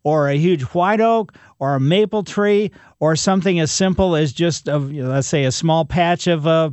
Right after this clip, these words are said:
black-eyed Susans. Or even like, uh, by chance, you get some moonflower seeds that are there and, uh, that are gonna self-seed and come up next year. Still moisture in the ground. So make sure that you do some watering.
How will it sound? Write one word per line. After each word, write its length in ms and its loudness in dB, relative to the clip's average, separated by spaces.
black-eyed 420 -2
Susans. 540 -4
Or 400 2
even 400 0
like, 240 0
uh, 400 2
by 360 -4
chance, 540 -2
you 140 0
get 240 -2
some 180 -2
moonflower 640 2
seeds 460 -2
that 100 -2
are 80 0
there 520 0
and, 480 2
uh, 180 2
that 160 -2
are 40 -2
gonna 220 -2
self-seed 440 0
and 100 0
come 160 0
up 100 -2
next 380 -4
year. 200 -2
Still 260 2
moisture 480 0
in 100 2
the 80 2
ground. 520 0
So 240 -2
make 360 2
sure 420 0
that 240 -2
you 80 0
do 200 0
some 260 0
watering. 540 0